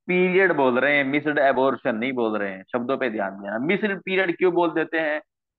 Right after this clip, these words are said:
क्योंकि जैसे ही एक महिला गर्भ धारण करती है, हामला होती है, हमल धारण, हमल ग्रहण करती है, हमल ठहरता है,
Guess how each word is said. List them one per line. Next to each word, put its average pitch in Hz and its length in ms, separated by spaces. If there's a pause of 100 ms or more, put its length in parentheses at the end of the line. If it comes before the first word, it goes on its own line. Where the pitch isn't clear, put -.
(120)
क्योंकि 175 400
जैसे 143 460
ही 156 300 (140)
एक 165 220
महिला 139 440
गर्भ 135 300
धारण 127 380
करती 123 380
है, 117 380
हामला 127 480
होती 120 440
है, 117 300
हमल 117 320
धारण, 110 360 (100)
हमल 120 300
ग्रहण 113 320
करती - 400
है, 98 180 (640)
हमल 127 260
ठहरता 113 520
है, 107 220